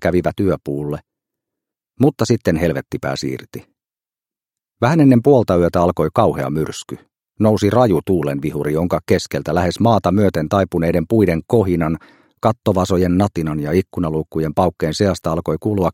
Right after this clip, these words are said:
kammottavaa ulvontaa, huutoja ja valitusta. Taivaalla kiitävät pilvet saivat mitä mielikuvituksellisempia muotoja, joissa saattoi nähdä laukkaavia hevosia ja yksisarvisia.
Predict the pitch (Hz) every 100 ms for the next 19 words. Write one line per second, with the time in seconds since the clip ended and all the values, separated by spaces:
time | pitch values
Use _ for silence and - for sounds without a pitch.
0 | - 127 87 127 - - 69 67 - 117
1 | 90 76 71 - 67 65 _ _ _ -
2 | 98 98 92 90 85 90 98 90 65 58
3 | - - - _ _ _ _ _ _ _
4 | - 113 110 101 - 104 95 95 95 -
5 | 113 82 62 - 73 65 - 80 76 69
6 | 78 104 76 78 76 69 - 69 73 76
7 | 73 82 90 101 73 - 64 62 _ _
8 | _ _ 104 107 110 139 139 113 117 113
9 | 104 110 107 - 104 101 90 92 92 80
10 | 82 78 73 78 78 - 71 - 55 -
11 | -